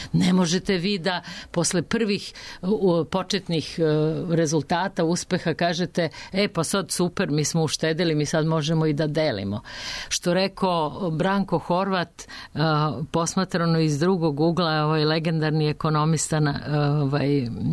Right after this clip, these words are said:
Hrvatske, doduše, jedan od eminentnih jugoslovenskih ekonomista, možda nije, e, po-,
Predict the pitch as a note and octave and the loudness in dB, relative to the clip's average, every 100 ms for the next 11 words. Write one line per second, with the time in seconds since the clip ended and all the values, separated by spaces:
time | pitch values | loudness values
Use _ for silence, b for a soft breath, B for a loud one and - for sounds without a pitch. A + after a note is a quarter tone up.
0 | D#3 - E3 F3 - C#3+ C#3 C#3+ D#3 - | 0 0 0 0 -2 -2 0 0 0 0
1 | B2+ C3 C3+ C#3 C#3 C3+ C#3 A2+ B2 D3 | 0 0 0 0 0 0 -2 -2 2 2
2 | D3 D#3 D3+ D3 - G#3+ F3+ D3+ C#3+ D#3+ | 2 0 0 -2 -4 -2 0 0 0 -2
3 | D3+ D3 - C#3 D3 D#3 D3+ D#3 E3+ - | -2 -4 -6 -4 -4 0 2 2 0 0
4 | D3 - B B B - D3 E3 D3 D#3+ | -4 -6 B B B 0 2 2 0 -2
5 | D#3 D3+ E3+ F3 E3+ E3+ B2 - B B | 0 2 2 2 2 0 -4 -12 B B
6 | B D#3 D#3+ D#3+ D3+ D3 - E3+ | B 0 2 2 0 -2 -2 -2